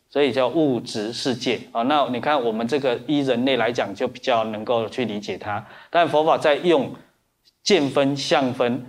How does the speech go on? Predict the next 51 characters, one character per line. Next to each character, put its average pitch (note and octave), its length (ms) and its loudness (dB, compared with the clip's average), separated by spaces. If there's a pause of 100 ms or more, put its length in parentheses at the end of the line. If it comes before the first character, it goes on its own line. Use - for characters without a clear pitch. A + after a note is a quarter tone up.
(200)
它 E3+ 140 2
当 E3+ 400 0
然 D3 320 2
有， B2+ 300 4
有 A#2+ 200 2
别 A#2+ 360 2
于 B2 320 0
我 C3+ 200 0
们 A2 220 0
人 A#2+ 320 2
类， C#3+ 280 2 (220)
哦， - 380 2
它 D3 200 0
的 A#2+ 520 0
逻 C3 320 4
辑 A2 520 -6
范 C#3+ 240 2
畴 A2+ 240 -2
能 G#2+ 200 -4
够 C3 160 2
理 A#2+ 260 0
解 G#2 340 -6
的 G2 320 -4
这 B2+ 120 -4
一 B2 160 0
个， A2+ 260 -4 (260)
哦， A2 340 0
言 A#2 280 -2
外 B2+ 180 2
之 - 240 -6
意。 A#2 300 -4 (320)
哦， C3 160 2
那 E3 120 4
么 C#3+ 320 2 (160)
我 B2 140 2
们 C3 120 2
用 D#3+ 240 4
我 B2 60 2
们 A#2 160 0
的 B2 120 2
理 C3 220 2
解， B2 320 -2 (100)
哦， G#2+ 280 0
也 B2+ 260 2
是 D3 200 -2
可 D3+ 120 0
以 C3 80 4
搭 C#3 240 2
一 A#2 60 0
道 B2 180 2
桥， F#2+ 360 -8